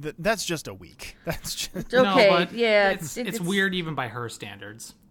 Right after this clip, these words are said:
Speaker 2: My body continues to sabotage me. So yeah, when this happened, I was like, "Are you fucking kidding me?"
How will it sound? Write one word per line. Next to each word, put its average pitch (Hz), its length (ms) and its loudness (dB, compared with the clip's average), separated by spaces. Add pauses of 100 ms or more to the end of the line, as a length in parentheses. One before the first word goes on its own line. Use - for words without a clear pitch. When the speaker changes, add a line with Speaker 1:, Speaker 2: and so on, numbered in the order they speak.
(640)
Speaker 2:
My 233 200 4
body 226 300 8
continues 196 500 -2
to 185 100 -10
sabotage 147 580 -8
me. 175 120 -8
So 240 120 -4
yeah, 196 200 6
when 196 160 4
this 208 160 4
happened, 180 360 4
I 165 80 2
was 170 120 -4
like, 185 100 -6
"Are 196 60 -2
you 277 100 -2
fucking 220 380 2
kidding 160 320 -6
me?" 190 220 -4